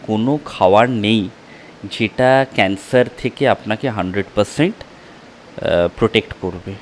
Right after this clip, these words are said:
ঠিক আছে? তাও আমরা মোটামুটি যেটা, মানে, আমরা যেটা আমাদের পেশেন্টদের সাথে ডিসকাস করি, বলি, সেটা আমরা বলি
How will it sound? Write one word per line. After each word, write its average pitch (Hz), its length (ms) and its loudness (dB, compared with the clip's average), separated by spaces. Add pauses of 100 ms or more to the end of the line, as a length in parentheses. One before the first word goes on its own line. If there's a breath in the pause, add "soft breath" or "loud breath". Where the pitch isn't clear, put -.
(160)
ঠিক 120 180 -4
আছে? - 280 -8 (500 loud breath)
তাও 160 260 6
আমরা 180 300 0
মোটামুটি 160 640 -2
যেটা, 143 580 4 (200)
মানে, 98 260 -2
আমরা 101 300 0
যেটা 113 400 0 (500 loud breath)
আমাদের 110 420 2
পেশেন্টদের 120 420 0
সাথে 117 240 -2
ডিসকাস 110 400 -2 (140)
করি, 107 280 -2
বলি, 101 280 -2 (640 loud breath)
সেটা 160 260 -2
আমরা 220 180 2
বলি 127 360 0